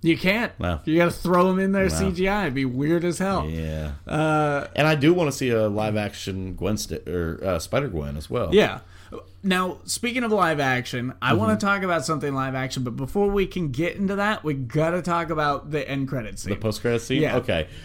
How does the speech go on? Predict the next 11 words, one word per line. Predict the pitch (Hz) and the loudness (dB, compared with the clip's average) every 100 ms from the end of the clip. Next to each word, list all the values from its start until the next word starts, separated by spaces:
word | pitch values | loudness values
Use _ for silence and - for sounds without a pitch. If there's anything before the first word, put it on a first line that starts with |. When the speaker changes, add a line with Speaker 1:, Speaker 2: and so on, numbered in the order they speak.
| - - - | -16 -10 2
Speaker 2:
First | 185 208 170 | 4 4 6
off, | 135 117 - - - - - - - - - - - - | 6 4 0 -10 -14 -10 -8 -8 -12 -16 -18 -18 -18 -16
whenever | - 131 147 160 | -4 0 2 2
you, | 160 156 - - - | 2 0 -2 -14 -10
whenever | 113 127 135 139 | -2 2 2 2
they | 127 | 2
first | - 135 135 | 2 0 0
reveal | 127 113 120 | 0 4 4
just | 113 123 | 2 -2
the | 110 104 | -8 -4
arm | 101 98 117 156 175 | 2 4 4 2 -2